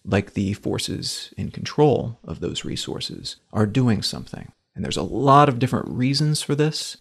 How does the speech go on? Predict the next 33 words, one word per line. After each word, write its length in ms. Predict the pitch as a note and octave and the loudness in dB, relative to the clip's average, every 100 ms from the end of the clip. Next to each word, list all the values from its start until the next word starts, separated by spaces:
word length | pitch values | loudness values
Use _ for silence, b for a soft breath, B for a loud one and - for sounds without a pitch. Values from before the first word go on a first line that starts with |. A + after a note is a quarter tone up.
| - | 0
and 120 | G#2+ | 4
there 120 | A2+ | 6
are 100 | A2 | 6
a 60 | G#2 | 6
lot 220 | B2 B2 | 4 4
of 100 | A2 | 2
unfortunate 640 | A2 - A2+ - F3+ - | -2 -2 -4 -4 -6 -8
consequences 800 | - D#3+ F3 - - - - - | -4 0 0 -2 -6 -8 -6 -8
of 140 | - | -8
this. 380 | - - - - - | -10 -10 -10 -12 -8
And 140 | - G2 | -2 4
innovation 480 | C#3 C3+ C3 B2+ | 6 8 6 6
is 140 | A2+ A2 | 4 6
not 400 | A#2+ B2 A2+ - - - | 6 6 4 0 -6 2
always 400 | E3+ E3+ G2+ - | 4 4 2 -2
a 60 | |
horrible 400 | G#2 B2 A2+ F2 | 0 2 2 0
thing. 500 | - - E3 - - - _ _ | -8 -2 -2 -2 -8 -20 _ _
It's 200 | - G#2+ | -8 -2
more 260 | A#2 B2 B2+ | 4 6 8
that 260 | A#2+ A2+ - | 6 4 2
it 100 | A2 | 2
is 380 | G#2 G2 - - - | 2 0 -6 -14 -12
typically 400 | - - G#2 - | -8 -6 -4 0
a 140 | G2+ | 2
negative 400 | G2+ C3+ D3 F#2 | 4 4 2 0
thing 360 | - - - - - | -2 -6 -4 -8 -6
when 180 | F#2+ A2 | 2 4
it 220 | - G#2+ | 4 0
excludes 1200 | - - - - - D3 D3 - - B2+ - - - | -4 -6 -6 -6 0 4 4 2 -4 -6 -8 -10 -10
or 380 | G2+ F#2+ F#2 F2 | -2 0 0 0
elbows 480 | A2+ A#2+ A#2 G#2 G2+ | 2 4 6 4 2
aside 800 | - - - C3+ C3 - - - | -4 -6 -2 0 0 -2 -8 -12